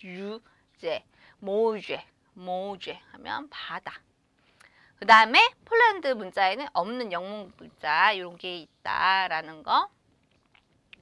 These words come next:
생각하시면 되고. 네, 이어서 우리 알파벳 이제 특이한 거 위주로 해서 다시 한번 공부를 할 건데요. 여기 이렇게 보시면, 어, 이렇게 뭐 짝대기라고 이야기했던 거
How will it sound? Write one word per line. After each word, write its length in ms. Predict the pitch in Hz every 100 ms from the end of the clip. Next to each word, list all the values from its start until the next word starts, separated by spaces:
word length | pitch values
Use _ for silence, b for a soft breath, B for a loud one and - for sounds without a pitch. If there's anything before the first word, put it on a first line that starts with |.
| _
생각하시면 580 | 226 214 185 180 160 -
되고. 600 | 160 156 160 196 392 - _ _ _ _ _ _ _ _ _
네, 140 | 190 175
이어서 760 | 226 277 320 302 185 208 214
우리 140 | 175
알파벳 680 | 156 170 269 254 185 170 196
이제 180 | 170 156 -
특이한 560 | 381 415 427 381 302 220
거 380 | 185 175 170 170
위주로 340 | 180 196 185
해서 360 | 254 185 170 214
다시 220 | - 165
한번 220 | 196 170 -
공부를 300 | 156 175 220
할 80 |
건데요. 600 | - 277 196 139 330 330 - B B
여기 200 | 202 196
이렇게 240 | 185 170 175
보시면, 600 | 160 - 165 202 285 165 _ b b b
어, 480 | 185 170 175 254 392 _ -
이렇게 420 | 170 - 175 233
뭐 120 | 196 175
짝대기라고 960 | 359 - 381 302 220 277 320 208 175
이야기했던 560 | 170 175 220 - 202 156
거 380 | 147 170 320